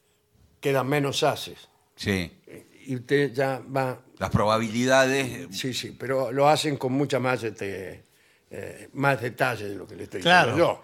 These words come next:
Speaker 1: yo.
Speaker 3: ¿Pero por qué? Pero es parte de la habilidad del
Speaker 2: Hay
Speaker 3: juego,
Speaker 2: una
Speaker 3: señor.
Speaker 2: marti-,
Speaker 3: Si yo tengo
Speaker 2: hay
Speaker 3: esa
Speaker 2: una
Speaker 3: habilidad
Speaker 2: martingala que,
Speaker 3: de
Speaker 2: que
Speaker 3: recordar
Speaker 2: usted
Speaker 3: las
Speaker 2: prácticamente gana todas las manos de la ruleta.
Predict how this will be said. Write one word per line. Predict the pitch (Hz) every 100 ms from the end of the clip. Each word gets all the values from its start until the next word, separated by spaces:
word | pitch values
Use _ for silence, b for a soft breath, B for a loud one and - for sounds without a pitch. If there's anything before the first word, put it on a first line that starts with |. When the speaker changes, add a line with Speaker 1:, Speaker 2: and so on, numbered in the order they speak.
| -
Speaker 1:
yo. | -
Speaker 3:
¿Pero | 196 202
por | 247
qué? | 233 180 151
Pero | 143 202
es | 208
parte | 220 202
de | 175
la |
habilidad | 165 165 185 185
del | 196
Speaker 2:
Hay | -
Speaker 3:
juego, | -
Speaker 2:
una | 208
Speaker 3:
señor. | 185 214
Speaker 2:
marti-, | 190
Speaker 3:
Si | 202 185
yo | 247
tengo | 247 233 214
Speaker 2:
hay |
Speaker 3:
esa | 196 208
Speaker 2:
una | 208
Speaker 3:
habilidad | 220 226
Speaker 2:
martingala | 156 160 165 220 220 208 -
que, |
Speaker 3:
de | 175 165
Speaker 2:
que | 156
Speaker 3:
recordar | 165 156 175 185 220
Speaker 2:
usted | 185
Speaker 3:
las | 160
Speaker 2:
prácticamente | 165 151 151 165 208 180 156
gana | 151 147
todas | 165 165 151
las | 135 127
manos | 117 101 98
de | 104
la | 101
ruleta. | 98 98 87 78 71 69